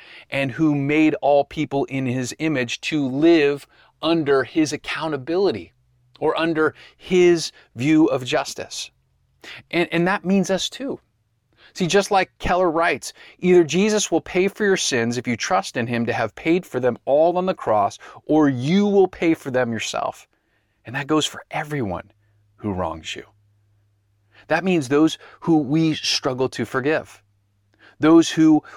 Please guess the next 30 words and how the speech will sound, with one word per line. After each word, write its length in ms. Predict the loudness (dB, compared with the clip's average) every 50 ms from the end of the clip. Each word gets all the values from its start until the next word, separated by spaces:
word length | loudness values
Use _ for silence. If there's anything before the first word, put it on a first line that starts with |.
| -12 -4
we 240 | -2 0 0 0 0
might 340 | -2 -2 -2 -2 -2 -4 -4
even 280 | -4 -4 -2 -2 -2 -2
have 240 | -4 -6 -6 -6
some 260 | -6 -6 -6 -6 -6 -8
bitterness 640 | -8 -8 -6 -2 0 0 0 0 0 -2 -4 -6 -8 -10
and 180 | -10 -6 -4
resentment 640 | -2 -2 -2 -2 -2 -2 -4 -4 -6 -8 -10 -10 -10
for, 380 | -10 -8 -8 -6 -6 -6 -8 -14 _ _ _ _ _ _ _ _ -20 -20 -20 -6 0
those 320 | 4 6 6 6 6 4
who 160 | 2 2 2
have 220 | 2 2 0 0 0
wronged 440 | 0 2 4 4 2 2 0 0 0
us 220 | 0 0 -2 -4
and 300 | -8 -6 -6 -4 -4 -4
we 180 | -2 -2 -2 -2
want 340 | -2 -2 -2 -2 -4 -4 -6
to 100 | -8 -6
get 260 | -4 -4 -6 -4 -4
back 260 | -4 -4 -4 -4 -6
at 120 | -8 -6 -4
them 180 | -4 -4 -4
with 160 | -4 -6 -4
revenge. 420 | -4 -4 -4 -2 -2 -2 -2 -4 -8 -14 -20 -20 _ _
We 340 | -10 -8 -4 -2 0 0 0
know 460 | 0 0 0 -2 -2 -4 -6 -8 -10 _ _ _ _ _ _ _ _
how 240 | -10 -6 -4 -4 -4
God's 600 | -4 -4 -2 -2 0 0 0 -2 -2 -4 -8 -18 _ _ -16
story 720 | -12 -10 -6 -4 -2 -2 -2 -2 -2 -4 -6 -6 -10 -14 _ _ _ _ _ _ _ _
ends. 540 | -12 -10 -10 -10 -10 -12 -10 -10 -10 -10 -10